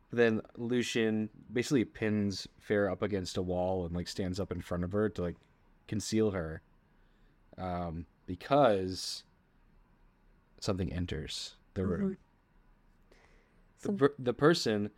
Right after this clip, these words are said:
Speaker 2: <laughs>
Speaker 1: that enters the room is
Speaker 2: You could say their <laughs> name.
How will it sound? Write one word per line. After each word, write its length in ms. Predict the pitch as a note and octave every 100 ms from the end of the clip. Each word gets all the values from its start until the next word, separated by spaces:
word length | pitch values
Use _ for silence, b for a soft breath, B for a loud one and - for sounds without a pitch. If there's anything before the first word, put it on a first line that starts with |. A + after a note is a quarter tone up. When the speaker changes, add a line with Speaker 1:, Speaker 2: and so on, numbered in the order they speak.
| G#3 -
Speaker 2:
<laughs> 240 | - -
Speaker 1:
that 180 | A2+ G#2
enters 360 | A#2+ - A#2 G#2+
the 80 |
room 480 | G#2+ B2+ A2+ G#2 G2+ B B _ _ _ -
is 320 | A#2 A3 G#3
Speaker 2:
You 80 | C4
could 180 | E4+ -
say 120 | G#3
their 160 | A#3 F3+
<laughs> 400 | A3+ - -
name. 100 | -